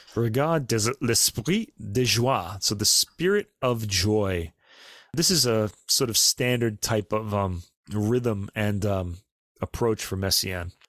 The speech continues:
Um, we hear the, uh, God the Father theme from, um, the first movement. Also, uh, Danse Orientale et Planchantesque. Another hammered out staccato bass.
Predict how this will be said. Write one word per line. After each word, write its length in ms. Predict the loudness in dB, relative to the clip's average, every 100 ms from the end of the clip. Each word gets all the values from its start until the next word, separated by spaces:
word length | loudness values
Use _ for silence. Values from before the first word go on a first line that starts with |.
| -4
Um, 180 | -2
we 100 | 0
hear 140 | 0 0
the, 220 | 2 2
uh, 80 | 2
God 260 | 0 0
the 60 | 0
Father 260 | 0 0 0
theme 300 | -2 0 0
from, 340 | -2 -2 0
um, 340 | 0 0 -4 -6 _ _ _ _ _ _ -8
the 120 | -6
first 360 | 0 0 0
movement. 360 | 0 0 -2 -4 -10 _ _ _ _ _ _
Also, 480 | 0 2 2 4 4
uh, 200 | 4 2
Danse 380 | 0 0 0 0 -2
Orientale 880 | 0 0 0 0 0 2 0 -2 -10 _ _ _
et 160 | -10 -4
Planchantesque. 1120 | -2 0 0 0 -2 -2 0 2 0 -2 -12 -18 _ _ _ _ _
Another 320 | 0 2 2 2
hammered 360 | 2 2 2
out 160 | 0 0
staccato 480 | -2 -2 0 0 0
bass. 640 | 0 0 2 2 2 0